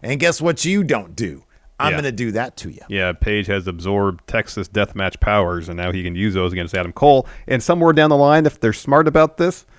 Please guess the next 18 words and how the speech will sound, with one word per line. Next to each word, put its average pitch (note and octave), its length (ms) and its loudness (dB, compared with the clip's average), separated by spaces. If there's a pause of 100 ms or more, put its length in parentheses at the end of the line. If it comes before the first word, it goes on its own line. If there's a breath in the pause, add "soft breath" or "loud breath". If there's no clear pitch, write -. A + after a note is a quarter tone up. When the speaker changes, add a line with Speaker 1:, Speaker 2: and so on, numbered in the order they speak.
(240 soft breath)
Speaker 2:
they'll G#2+ 120 0
have C3 340 0
him, C3+ 220 -2 (320 soft breath)
uh, G#2 420 2 (640)
uh, G2 360 0 (160)
maybe B2+ 140 -2
not A#2 140 4
a - 20 0
time B2 200 0
limit G2+ 180 0
draw, A#2 260 6
but F#2+ 160 0
go A#2 120 8
really A2+ 340 6
long G#2+ 300 4
against - 200 -4
somebody F#2 300 -2
else. - 260 -10